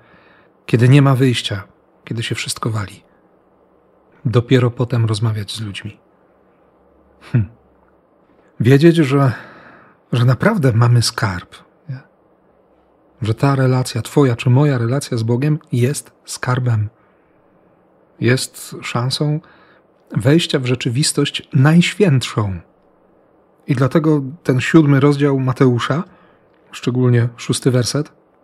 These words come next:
naprawdę, naprawdę brzmi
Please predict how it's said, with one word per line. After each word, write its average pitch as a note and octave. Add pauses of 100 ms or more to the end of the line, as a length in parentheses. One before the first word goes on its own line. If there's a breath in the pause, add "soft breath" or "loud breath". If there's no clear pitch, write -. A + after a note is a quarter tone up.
(500)
naprawdę, A#2 (500 loud breath)
naprawdę C#3+
brzmi D3